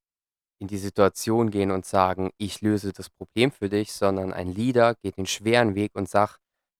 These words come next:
"Erklär mir doch bitte das Problem etwas genauer." Welche Entscheidung würdest du denn treffen, um das Problem zu lösen? Er enabled, er befähigt den Kollegen, den Mitarbeiter, selbst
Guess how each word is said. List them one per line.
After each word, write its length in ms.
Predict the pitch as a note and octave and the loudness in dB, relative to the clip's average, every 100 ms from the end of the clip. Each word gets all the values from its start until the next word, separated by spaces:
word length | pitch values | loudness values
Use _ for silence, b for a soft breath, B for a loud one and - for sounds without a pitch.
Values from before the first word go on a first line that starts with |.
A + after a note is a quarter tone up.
| _ | _
"Erklär 380 | G2 - G#2 A#2 | -16 -6 2 4
mir 140 | B2+ | 6
doch 160 | G#2 - | 4 0
bitte 300 | - A2 G2+ | -2 -4 -4
das 180 | G2 - | -6 -10
Problem 480 | - F#2+ - G#2+ | -18 -14 -6 -4
etwas 360 | F#2+ - F#2 - | -4 -8 -12 -14
genauer." 480 | F#2 F#2+ G#2+ G#2 F#2+ _ _ _ _ _ _ _ _ _ _ _ _ - | -8 -2 -2 -2 -8 _ _ _ _ _ _ _ _ _ _ _ _ 4
Welche 280 | B2+ - | 4 6
Entscheidung 580 | B2 - A#2+ B2 B2 G#2 | 2 2 2 4 4 0
würdest 360 | A2 G#2 - - | -2 -4 -6 -6
du 100 | C#3 | 2
denn 180 | C3+ A2+ | 2 2
treffen, 380 | - A#2 - | 0 0 0
um 120 | G#2 G2+ | -2 0
das 140 | G2 | -4
Problem 440 | - G2 - G2 | -6 -10 -6 -6
zu 160 | F#2 F#2 | -6 -12
lösen? 420 | F2+ G#2+ G#2 F#2 - _ _ _ | -4 -4 -4 -6 -12 _ _ _
Er 300 | G#2 F#2+ F#2 - - | -2 2 2 0 -4
enabled, 640 | G#2+ - A2 B2 G#2+ F#2+ - | -2 0 2 4 6 4 2
er 120 | G2 | -2
befähigt 720 | G2+ - A#2 B2 C3 - - _ A2 | -2 -6 0 2 2 -4 -20 _ -4
den 160 | G#2+ | -4
Kollegen, 640 | - G#2 G2+ A#2+ C3 D#3 - _ - | -2 -4 -2 -2 -2 -4 -8 _ -2
den 120 | G#2 | 2
Mitarbeiter, 760 | B2+ B2 A2 G#2+ A2 - B2+ - _ _ _ _ - | 2 2 2 2 2 2 -2 -2 _ _ _ _ -4
selbst 640 | G2 A2+ C#3 - - - | 4 6 6 2 -12 -14